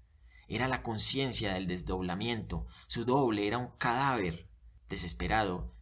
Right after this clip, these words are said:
tratando de reaccionar, palpó el muro firme que le subió por el tacto como una corriente de seguridad. El barbero terminó su labor y con la punta de las tijeras cerró los párpados del cadáver.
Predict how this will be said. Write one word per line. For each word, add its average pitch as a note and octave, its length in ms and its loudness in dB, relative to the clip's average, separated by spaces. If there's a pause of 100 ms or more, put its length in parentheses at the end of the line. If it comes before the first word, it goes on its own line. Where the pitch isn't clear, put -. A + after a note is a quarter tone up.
tratando A2 420 -4
de A#2+ 100 -6
reaccionar, G#2 800 -2
palpó - 320 -6
el G2 120 -6
muro A#2+ 320 -4
firme G#2+ 440 -4
que G2 120 -10
le F#2 100 -6
subió G2+ 300 -2
por A2+ 160 -8
el F#2 180 -8
tacto A2+ 380 -8
como E2 200 -8
una G2 180 -10
corriente F#2 460 -8
de F#2 140 -6
seguridad. F2 680 -6 (800)
El G2 160 -6
barbero F#2+ 420 -4
terminó F#2+ 460 -6
su G#2+ 100 -8
labor G#2 460 -2
y A2 60 -8
con A2 220 -6
la G2 140 -6
punta A2+ 340 -6
de G2 80 -6
las G2 180 0
tijeras G#2 360 -2
cerró F#2+ 240 2
los G#2+ 160 0
párpados F2+ 560 -6
del E2+ 180 -4
cadáver. F2 560 -4